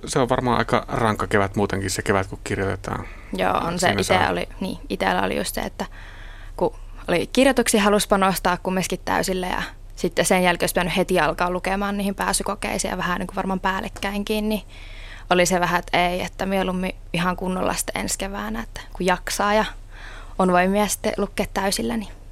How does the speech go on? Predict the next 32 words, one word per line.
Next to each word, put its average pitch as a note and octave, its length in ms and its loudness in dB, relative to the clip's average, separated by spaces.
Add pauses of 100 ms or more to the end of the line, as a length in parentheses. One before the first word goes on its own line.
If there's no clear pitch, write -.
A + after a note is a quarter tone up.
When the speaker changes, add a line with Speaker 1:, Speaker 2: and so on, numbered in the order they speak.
(400)
Speaker 2:
mieluummin F#3+ 480 2
tälleen G#3+ 440 -6
päin. - 240 -10 (720)
Speaker 1:
No A#2 200 0
saako G#2 240 2
kysyä, G#2+ 240 4
mitenkä G#2+ 320 2
ne G#2 80 2
kirjoitukset - 520 2
sitten - 280 -8
meni, - 180 -4
minkälaisia - 540 -6 (100)
tuloksia - 460 -2
sieltä G2+ 240 0
syntyi? - 340 -8 (560)
Speaker 2:
No A3 100 6
kyllä E4 260 8
ne F4+ 100 6
meni C#4+ 240 8
ihan G#3 280 4
hyvin, F#3 220 4
että F#3+ 260 -2 (220)
sille G3+ 320 6
odotetusti, F#3+ 760 2
että G3 260 -4 (1080)
tuli A#3 300 8
hyvät F#3 380 4
paperit G#3+ 540 0
ihan, G#3+ 200 -4
että - 160 -10 (320)
olen A3 140 2
tyytyväinen. G#3 560 0